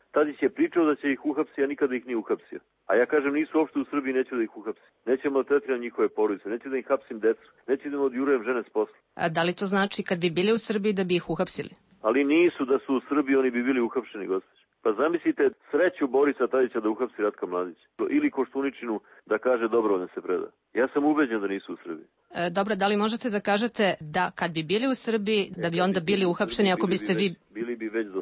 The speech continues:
Speaker 1: sada uhapšeni.
Speaker 2: I kad bi vi bili predsjednik Srbije?
Speaker 1: Ja nisam predsjednik Srbije. Da su u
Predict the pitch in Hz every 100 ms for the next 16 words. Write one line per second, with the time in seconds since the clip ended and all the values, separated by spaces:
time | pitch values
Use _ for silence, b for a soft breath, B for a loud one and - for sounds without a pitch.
0 | - 101 98 - 87 - - - 202 -
1 | 185 196 208 180 175 165 156 - 156 -
2 | - - - _ _ 98 101 117 - 87
3 | 87 92 - 82 - 85 80 80 76 -
4 | _ - 98 127 - - 104 -